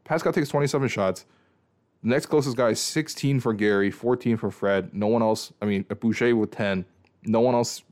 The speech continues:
even really is a threat to score or even look to score. Um, so, so that's a problem for you. Play initiation is a real, real issue for you because you, when in order to initiate offense, you probably need to generate some advantages. Fred's shooting so poorly and he's so small,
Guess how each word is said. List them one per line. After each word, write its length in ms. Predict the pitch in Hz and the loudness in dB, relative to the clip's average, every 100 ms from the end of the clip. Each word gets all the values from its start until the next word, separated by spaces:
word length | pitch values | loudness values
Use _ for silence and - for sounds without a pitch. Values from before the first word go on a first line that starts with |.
| _ - | _ -4
even 280 | 117 120 110 | 0 2 2
really 260 | 113 113 | 4 4
is 100 | 110 | 4
a 80 | 101 | 0
threat 260 | - 107 101 | 0 -2 -2
to 100 | 107 | -4
score 380 | - 107 160 143 | 0 2 2 0
or 120 | 95 | 0
even 220 | 107 104 92 | 2 2 0
look 160 | 113 | 0
to 100 | 120 | -2
score. 360 | - 127 143 165 _ _ _ _ _ _ _ - | -2 2 2 -2 _ _ _ _ _ _ _ -4
Um, 540 | 104 101 98 95 90 - - | 0 2 2 2 0 -6 -6
so, 320 | 120 110 95 | 2 2 2
so 120 | 110 | 0
that's 200 | 107 123 | 0 0
a 40 | |
problem 280 | - 98 95 | 0 0 0
for 160 | - 92 | 0 0
you. 120 | 98 | 0
Play 280 | - 123 127 | 0 2 4
initiation 680 | 117 120 113 113 113 110 | 2 0 0 0 2 0
is 100 | 95 | -2
a 60 | 98 | -4
real, 440 | 92 104 131 127 113 | -2 0 4 4 4
real 220 | 110 101 | 2 2
issue 240 | 98 101 | -2 -6
for 240 | 90 85 85 | -10 -8 -8
you 100 | 92 | -8
because 400 | 95 - 95 98 | -6 -4 -4 -2
you, 240 | 98 92 - - | -6 -6 -10 -6
when 180 | 101 | -2
in 60 | 104 | 2
order 180 | 120 117 | 0 0
to 60 | 101 | 0
initiate 500 | 101 117 - 101 - | 0 0 0 -2 0
offense, 420 | 101 110 90 85 | -2 -2 -4 -4
you 80 | 95 | -6
probably 300 | - 101 113 | -4 0 0
need 100 | 104 | 0
to 60 | 92 | -4
generate 460 | 101 101 101 98 | -2 0 0 0
some 160 | - 87 | -4 -6
advantages. 560 | 87 98 95 92 92 - _ _ _ | -2 -2 0 -2 -4 -6 _ _ _
Fred's 260 | - 123 - | -2 0 0
shooting 240 | 127 113 | 0 0
so 140 | 101 | -2
poorly 480 | 95 113 120 120 120 | -2 2 4 4 2
and 80 | 95 | 0
he's 120 | 95 | -2
so 140 | - 95 | -4 -4
small, 500 | - 107 110 110 | 0 2 2 0